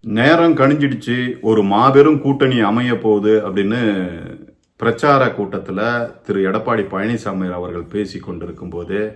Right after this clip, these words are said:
நிறைய அங்க வந்து தாவேகா தொண்டர்கள் வந்து கொடி பிடிச்சுக்கிட்டு இருந்தாங்க அப்படிங்கிற ஒரு விஷயம் தான் இப்ப பரவலா பேசப்பட்டுட்டு இருக்கு.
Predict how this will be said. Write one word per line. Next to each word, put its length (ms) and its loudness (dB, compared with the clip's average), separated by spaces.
நிறைய 420 -4
அங்க 180 -4
வந்து 540 -2
தாவேகா 500 -2
தொண்டர்கள் 380 -6
வந்து 300 -8
கொடி 200 0
பிடிச்சுக்கிட்டு 460 -8
இருந்தாங்க 500 -12
அப்படிங்கிற 360 -2
ஒரு 120 -4
விஷயம் 280 -6
தான் 220 -4
இப்ப 220 -10
பரவலா 200 -6
பேசப்பட்டுட்டு 580 -12
இருக்கு. 120 -18